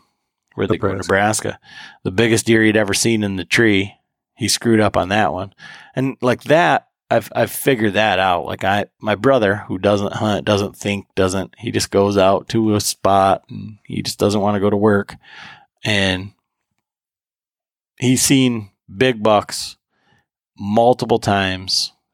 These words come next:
Speaker 1: doing the exact same thing that that deer that Frank screwed up on did. And so n-, looking at the map, looking at the topo, I,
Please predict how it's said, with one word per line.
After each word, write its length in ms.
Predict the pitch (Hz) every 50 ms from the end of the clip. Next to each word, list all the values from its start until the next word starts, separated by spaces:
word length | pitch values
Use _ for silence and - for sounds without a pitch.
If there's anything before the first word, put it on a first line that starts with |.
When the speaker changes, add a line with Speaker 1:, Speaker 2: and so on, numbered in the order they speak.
| _ _ _
Speaker 1:
doing 300 | - 117 113 107 101 101
the 80 | 101 95
exact 380 | 85 85 107 104 107 101 -
same 220 | - 113 101 98 92
thing 460 | - - 101 95 90 87 85 85 85 - _ _ _ - - - - _ _ _ _ _ _ _
that 180 | 107 107 98 -
that 240 | - 98 92 - 82
deer 500 | 101 101 95 92 90 87 95 90 - - _ _ _ _ _ _ _ _ _ _ _ _
that 320 | 101 95 95 90 90 - _ _ _ _ _ _ _ _ _ _
Frank 320 | - - 117 117 107 85
screwed 260 | - - 98 104 95 92
up 180 | 90 87 -
on 180 | 85 80 82 82
did. 280 | 80 85 90 101 - - - - - - - - _ -
And 120 | 107 104
so 400 | - 113 107 101 98 95 - - _ _ _ _ _ _ _ _
n-, 220 | 107 107 113 107 -
looking 480 | 95 101 101 101 113 117 - 127 120 113
at 200 | 110 113 113 80
the 80 | 104 107
map, 460 | 107 107 104 104 104 101 101 - -
looking 260 | 90 87 - 101 101
at 100 | 98 95
the 80 | - -
topo, 600 | - 104 104 98 - - 98 98 95 95 95 - _ _ _ _ _ _ _ _ _ _ -
I, 140 | - 67